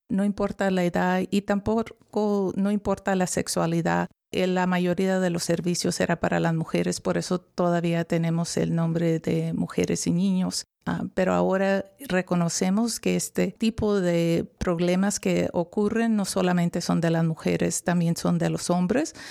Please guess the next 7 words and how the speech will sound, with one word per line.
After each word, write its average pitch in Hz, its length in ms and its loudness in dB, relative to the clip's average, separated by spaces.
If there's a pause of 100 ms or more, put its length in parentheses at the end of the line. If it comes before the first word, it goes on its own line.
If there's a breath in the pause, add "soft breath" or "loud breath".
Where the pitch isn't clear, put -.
(120)
So, 208 160 -2
de 202 160 -2
cualquier 214 420 -2
persona 208 440 0
que 202 140 0
se 180 140 2
identifique 180 1080 0